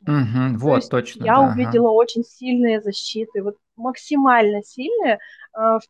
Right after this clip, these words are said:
Speaker 1: То есть
Speaker 2: Перми
Speaker 1: вы
Speaker 2: таких
Speaker 1: смотрите
Speaker 2: раза
Speaker 1: чужие
Speaker 2: два, я бы
Speaker 1: защиты
Speaker 2: сказала,
Speaker 1: тоже,
Speaker 2: да.
Speaker 1: это часть образовательного процесса?
Speaker 2: Конечно.
Speaker 1: Мгм.
Speaker 2: Конечно.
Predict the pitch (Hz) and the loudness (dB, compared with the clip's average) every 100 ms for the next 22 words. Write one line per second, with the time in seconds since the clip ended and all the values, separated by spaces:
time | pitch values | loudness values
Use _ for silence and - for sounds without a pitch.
0 | 254 240 262 320 370 - 285 311 - _ | -6 -2 2 4 4 2 -6 -8 -10 _
1 | - - 180 190 165 170 240 151 165 170 | -6 0 2 2 0 2 2 2 2 2
2 | 214 202 - 147 139 139 135 110 127 135 | 2 -2 -6 -6 -6 -2 -2 0 -2 -4
3 | - 143 135 135 117 120 127 127 131 113 | -6 -4 -4 -6 -12 -8 -6 -6 -8 -12
4 | - 214 156 - - _ _ _ _ 160 | -12 -10 -10 -12 -20 _ _ _ _ -10
5 | 110 120 147 _ _ _ 247 233 220 220 | -10 -10 -14 _ _ _ -10 -2 -2 -4
6 | 214 | -14